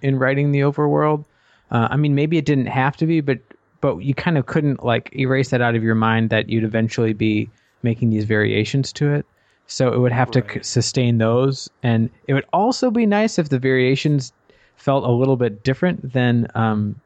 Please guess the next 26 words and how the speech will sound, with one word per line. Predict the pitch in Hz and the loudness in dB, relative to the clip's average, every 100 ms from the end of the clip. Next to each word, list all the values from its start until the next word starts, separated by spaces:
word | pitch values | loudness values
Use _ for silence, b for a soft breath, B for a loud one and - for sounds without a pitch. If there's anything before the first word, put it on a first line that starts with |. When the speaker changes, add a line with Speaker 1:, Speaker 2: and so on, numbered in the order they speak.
| _ | _
Speaker 1:
than | 127 117 | -2 0
what | 104 | -2
Koji | - 120 127 131 | -2 -2 0 0
did | 135 131 - b b b b | 0 -2 -8 b b b b
in | 127 127 | 0 2
Mario. | 131 135 135 | 2 2 2
So | 131 135 123 98 - | 0 0 0 0 -2
luckily, | 139 - 147 | -4 -2 0
I | 135 | 0
mean, | 147 135 - - - - | 0 -2 -6 -18 -16 -6
I, | - - 123 - _ _ - | -4 -2 -4 -6 _ _ -6
I | 143 | -2
am | 185 202 156 | 0 2 2
re-, | 160 - | 0 0
<laughs> | |
I | 160 | 0
am | 151 156 143 | 0 0 0
really | 143 139 | 0 0
proud | - 127 127 | 0 0 0
of | 117 | 0
the | 120 | 0
melody, | 117 117 123 120 | 2 2 2 0
and | 120 | 0
it | 123 123 | -2 -2
did | 143 135 | -2 -2
take, | 135 131 | -2 -2